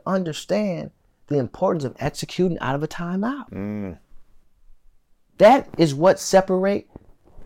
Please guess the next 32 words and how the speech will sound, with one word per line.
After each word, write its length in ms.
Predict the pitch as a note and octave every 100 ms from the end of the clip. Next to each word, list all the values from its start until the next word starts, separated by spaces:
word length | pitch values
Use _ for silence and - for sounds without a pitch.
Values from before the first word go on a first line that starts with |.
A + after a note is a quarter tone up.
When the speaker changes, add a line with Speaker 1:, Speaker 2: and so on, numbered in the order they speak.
| -
Speaker 1:
great 320 | C#3+ G3+ -
coaches 500 | - C3+ D#3+ F3+ F3
from 220 | - F3
good 240 | C3 C3+
coaches 420 | - B2 D3+ E3+ F3
from 200 | F#3 F3
bad 300 | G3 B3 -
coaches. 320 | D#3 D3 - - - -
It's 220 | G4 -
not 420 | C3 A2+ G#2 - _ - _ _ _ _
the 80 | A#2+
full 300 | - C3+ B2+
forty-eight 540 | - A#2+ A#2+ A#2 G#2+
minutes 300 | G2+ G#2+ G2
of 40 | G2+
the 60 |
game, 380 | F#2 G#2 G2 D3
because 240 | D#3 D#3 C#3+
half 280 | D#3+ G4+
the 80 | -
time 280 | C3 E3 F#3+
they're 100 | G3+
not 160 | G#3 A3
even 220 | B3 E4
coaching. 460 | - A4 - - -
Speaker 2:
Right. 260 | E2+ F2 F2 - _ -
Speaker 1:
When 120 | C3
you 80 | C#3+
have 140 | C#3
the 80 | C3
top 300 | - A3+ -
talent, 460 | - - G#3 E3 -